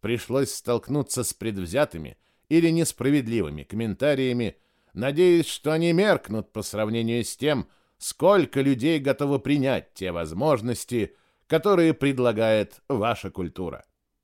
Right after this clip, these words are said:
Анден поблагодарил Сонана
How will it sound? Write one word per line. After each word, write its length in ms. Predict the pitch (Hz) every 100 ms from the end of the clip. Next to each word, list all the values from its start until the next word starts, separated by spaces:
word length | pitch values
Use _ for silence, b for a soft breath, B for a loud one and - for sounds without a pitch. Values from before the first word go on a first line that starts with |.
| _ _ _ _ _
Анден 480 | 92 107 104 87 98
поблагодарил 760 | - 98 101 98 101 101 95
Сонана 560 | 85 - 127 131 120 107